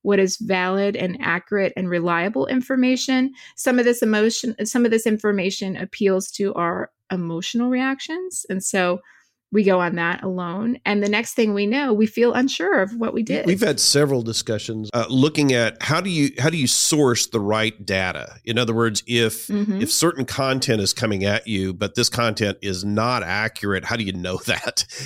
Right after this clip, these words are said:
Speaker 2: And so if you're
Speaker 1: Yes.
Speaker 2: looking at your own thoughts and your thoughts are, are sabotaging your behavior, how do you begin to recognize that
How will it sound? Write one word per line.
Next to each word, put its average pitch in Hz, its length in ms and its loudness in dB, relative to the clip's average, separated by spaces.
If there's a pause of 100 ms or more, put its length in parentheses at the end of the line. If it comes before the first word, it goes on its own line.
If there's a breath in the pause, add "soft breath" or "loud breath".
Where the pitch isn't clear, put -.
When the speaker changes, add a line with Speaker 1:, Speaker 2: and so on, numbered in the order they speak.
(160 loud breath)
Speaker 2:
And 127 160 2
so 147 260 2
if 185 140 4 (100)
you're 175 140 2
Speaker 1:
Yes. 147 100 2
Speaker 2:
looking 156 340 2
at 123 200 -2
your 127 240 4
own 110 240 0
thoughts 135 500 -2
and 107 80 -4
your 101 140 -2
thoughts - 680 -2 (640)
are, 110 800 2 (220)
are 110 140 -2
sabotaging 113 1120 0
your 98 220 -2
behavior, 92 800 -4 (580)
how 139 160 -2
do 214 100 0
you 202 100 0
begin 131 400 2
to 113 80 0
recognize 104 1120 0
that 101 160 0